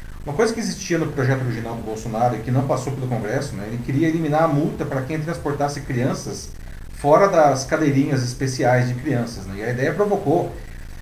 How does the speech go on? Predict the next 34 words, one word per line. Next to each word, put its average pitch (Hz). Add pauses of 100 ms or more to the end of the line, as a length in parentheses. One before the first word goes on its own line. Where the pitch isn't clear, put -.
reações 156
contrárias, 165
né, 104
de 104
especialistas 123
e 208
até 131
dos 127
parlamentares, 175
né? 90
Então, 120
essa, 131
a 127
multa 156
pra 135
quem 135
não 165
usar 139
a -
cadeirinha 135
foi 196
mantida, 202
né? - (720)
A, 98
a 98
obrigatoriedade 143
do 131
uso 165
da 139
cadeirinha, 131
aliás, 160
é, 104
aumentou, 156
né? 120